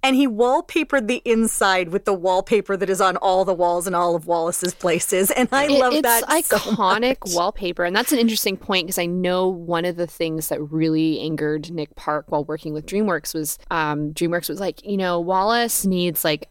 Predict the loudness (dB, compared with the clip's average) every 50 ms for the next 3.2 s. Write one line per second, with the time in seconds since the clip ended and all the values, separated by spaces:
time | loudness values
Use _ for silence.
0 | _ -4 -2 -2 0 -2 -2 -4 -4 -6 -6 -2 -2 -2 -2 -2 -4 -4 -2 -4
1 | -4 -4 -6 -8 -6 -4 -4 -4 -4 -8 -10 -10 -6 -4 -2 -2 -2 -2 -2 -2
2 | -2 -2 -2 -4 -8 -6 -2 -2 -2 -2 -2 -4 -4 -4 -2 0 4 6 6 6
3 | 6 4 0